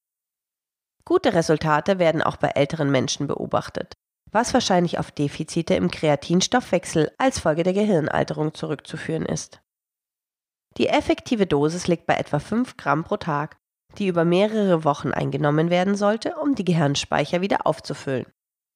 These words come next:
Die Einnahme von Kreatin scheint auch den Spiegel eines Moleküls namens S-A M E E, S-Adenosyl-L-Methionin, zu erhöhen,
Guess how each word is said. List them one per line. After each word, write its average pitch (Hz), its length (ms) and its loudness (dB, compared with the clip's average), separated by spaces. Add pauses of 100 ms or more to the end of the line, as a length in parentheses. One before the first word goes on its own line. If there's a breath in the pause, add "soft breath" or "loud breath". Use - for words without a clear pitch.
(1300)
Die - 120 2
Einnahme 175 540 2
von 156 240 -2
Kreatin 165 680 -2
scheint 175 320 0
auch 151 80 -2
den 170 220 -6
Spiegel 233 400 -2
eines 160 340 -2
Moleküls 165 800 -2
namens 147 360 2 (120)
S-A - 360 -2
M 151 160 -4
E 151 220 -2
E, 196 320 -2 (380 soft breath)
S-Adenosyl-L-Methionin, 165 2500 -2 (100)
zu - 140 -4
erhöhen, 143 420 0